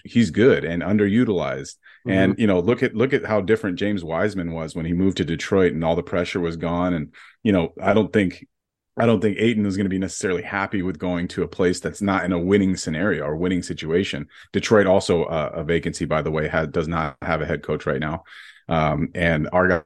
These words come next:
Speaker 1: guy, Alex Kennedy, coming out and saying that could be potentially a landing spot for Monty Williams too,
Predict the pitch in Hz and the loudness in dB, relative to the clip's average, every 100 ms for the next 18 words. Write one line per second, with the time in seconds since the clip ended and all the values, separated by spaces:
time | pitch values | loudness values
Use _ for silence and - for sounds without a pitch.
0 | - 82 80 85 80 - 101 87 95 90 | -4 0 2 2 -2 0 0 2 0 -2
1 | 82 85 85 87 85 - 80 80 78 87 | -2 -4 -4 -2 -2 -4 -6 -6 -4 -2
2 | - 85 87 90 85 87 80 87 85 82 | 2 2 4 2 0 0 0 0 -2 -2
3 | 80 82 80 - - 110 87 | -4 -6 -6 0 2 4 0